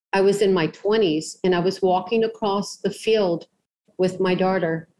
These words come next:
and I had her hand and we were walking from church and she's talking to me and I look into the field as we're walking across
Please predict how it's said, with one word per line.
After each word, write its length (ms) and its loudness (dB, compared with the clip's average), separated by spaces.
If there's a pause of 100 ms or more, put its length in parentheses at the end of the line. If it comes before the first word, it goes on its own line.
(480)
and 160 2
I 40 0
had 280 0
her 120 -4
hand 500 -2 (440)
and 100 2
we 140 4
were 120 2
walking 480 0
from 180 0
church 580 -6 (680)
and 580 2
she's 320 -4
talking 480 -2
to 120 -2
me 320 0 (380)
and 100 2
I 100 2
look 360 0
into 240 -2
the 120 -2
field 420 0
as 160 -2
we're 100 2
walking 480 0
across 520 -4